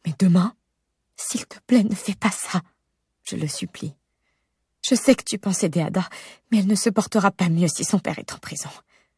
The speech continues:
Ça va détruire sa vie, tu comprends pas ? Tu dois rentrer à la maison, et ensuite on réfléchira ensemble aux moyens de régler ce problème. » Une voix lui crie dessus en arrière-plan. Il a épuisé ses cinq minutes. « Millie »,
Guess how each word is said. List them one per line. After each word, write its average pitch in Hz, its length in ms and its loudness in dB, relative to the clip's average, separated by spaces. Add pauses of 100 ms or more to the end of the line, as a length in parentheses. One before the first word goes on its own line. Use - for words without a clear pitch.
(240)
Ça - 140 0
va 196 140 2
détruire 202 440 -6
sa - 160 -2
vie, 190 180 -4
tu - 160 -16
comprends 202 300 -2
pas ? - 240 0 (1000)
Tu - 120 -12
dois 254 160 2
rentrer 226 380 -4
à 202 60 2
la 180 120 2
maison, 180 360 0 (420)
et 220 100 4
ensuite 208 300 0
on 269 60 6
réfléchira 214 520 -2
ensemble 226 400 0
aux 233 40 4
moyens 202 260 4
de 190 60 2
régler 180 200 -2
ce 175 60 -4
problème. » - 360 -8 (2000)
Une 196 140 0
voix 185 180 4
lui 170 160 -4
crie - 200 -4
dessus 175 300 -4
en 170 100 2
arrière-plan. 160 600 -4 (520)
Il 165 100 0
a 151 60 4
épuisé 156 420 -2
ses - 120 -10
cinq - 240 -10
minutes. « - 360 -12 (1400)
Millie », 160 300 -4